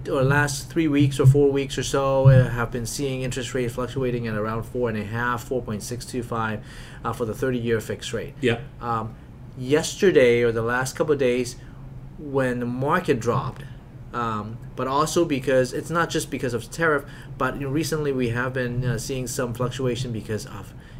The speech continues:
Speaker 1: you know, the Facebook issues, some of the tech industries.
Speaker 2: Yeah,
Speaker 1: Tech
Speaker 2: no,
Speaker 1: stock got
Speaker 2: definitely.
Speaker 1: hit really hard. I think that affected the, um, interest rate a little bit. Um, the latest that I saw from, um, Mortgage Daily is, uh,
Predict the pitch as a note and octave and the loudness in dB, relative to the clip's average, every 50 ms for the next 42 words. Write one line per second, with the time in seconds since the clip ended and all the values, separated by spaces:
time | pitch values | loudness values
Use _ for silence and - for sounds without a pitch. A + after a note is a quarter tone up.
0 | C3 - B2+ G#2+ G2+ F#2+ F#2 - - C3+ B2 A2 - - - A#2 G#2+ G2+ F#2+ - | -10 -8 -6 -6 -6 -6 -6 -4 -2 -2 -2 -2 -2 -2 0 0 0 0 -4 -6
1 | A#2+ A#2 A2+ - - A#2+ A2+ A2 G#2 - - - B2+ B2 G#2+ G2 B2 - - B2 | -6 -6 -6 -4 -4 -4 -2 -2 -4 -4 -4 -4 -4 -4 -6 -6 -6 -4 -4 -2
2 | A#2 G#2+ - B2+ B2 A#2+ A#2 B2 B2 C3 A#2+ A2 G#2+ - - - - - A#2+ A#2+ | -2 -2 -4 -6 -4 -4 -2 -2 -2 -2 -2 -4 -4 -4 -6 -6 -8 -6 -4 2
3 | C3 B2+ - - - - - - - B2 A#2+ C3 B2+ B2+ - C3+ A#2 A2+ - A#2+ | 4 4 4 2 -4 -12 -10 -2 0 4 4 4 4 4 2 2 2 2 2 0
4 | A2+ G#2+ - A2+ B2 B2 A#2+ A2+ A2+ A#2+ A#2+ A#2+ A#2 A2+ G#2 A2+ A#2 A#2 A#2 A2+ | -2 -2 0 0 0 0 0 -2 -2 -2 0 0 0 -2 -2 -2 -2 -2 -2 -2
5 | A2 A2 - - - - - - - - - B2 B2 D#3 E3 D3+ C#3+ C3+ B2+ B2 | -2 -4 -8 -14 -16 -16 -16 -16 -16 -12 -10 -8 -4 -2 2 2 2 2 2 0
6 | - C3 B2 A#2+ - C3+ A#2 - - A#2 G#2+ G2+ G2+ G2+ G2+ F2+ F2 F2 F#2 - | 0 -2 -2 -2 -4 -6 -6 -4 -6 -4 -4 -4 -4 -6 -6 -6 -8 -10 -12 -12
7 | - - G#2+ A#2+ A2+ - - A2 - - A#2 A2+ G#2+ G#2 G#2 G#2 A#2 C3 C#3+ C3+ | -14 -10 -8 -8 -8 -6 -8 -10 -6 -4 -4 -2 -2 -2 -4 -2 0 2 2 2
8 | A#2 A#2 A2 G2+ A#2+ C3 - - - - - - - - - C3 A#2+ A#2+ A#2+ A#2 | 2 0 -2 -2 -6 -10 -14 -14 -16 -16 -16 -16 -16 -14 -10 -6 -4 -2 -2 -2
9 | A2+ A2+ A2+ A2 - - - - C3 C3 C3 C3+ C#3+ D#3 E3 F#3 F#3 F#3 - F#3+ | -2 -4 -6 -8 -10 -14 -10 -2 -2 0 2 4 6 6 6 6 4 4 4 4
10 | F3 E3 D3+ C#3 - - C#3+ C#3 D#3 F#3+ G3 - - - C3 - - - C#3 B2+ | 4 4 2 2 2 0 0 2 2 0 -2 -6 -12 -12 -12 -8 -2 -2 0 0
11 | B2 A#2+ A#2 A#2 A#2+ B2+ - - A#2+ A#2 A2+ A2+ A2+ A2 A2 A2 A2+ A#2+ B2 C3 | 2 0 0 -2 -2 -4 -6 -6 -6 -4 -4 -4 -4 -4 -4 -6 -6 -4 -4 -2
12 | C3+ C3+ B2+ B2+ A2+ - - C#3+ C3+ C3 B2 A#2 A#2 A2+ - - A2 G#2+ G#2 G#2 | -2 -2 -2 -4 -6 -2 -2 0 0 0 0 0 -2 -2 -4 -4 -6 -6 -4 -4
13 | G#2 G#2 G2 - - G#2+ G2 G2 G2 F#2+ G2+ | -4 -4 -6 -6 -8 -8 -8 -8 -10 -10 -10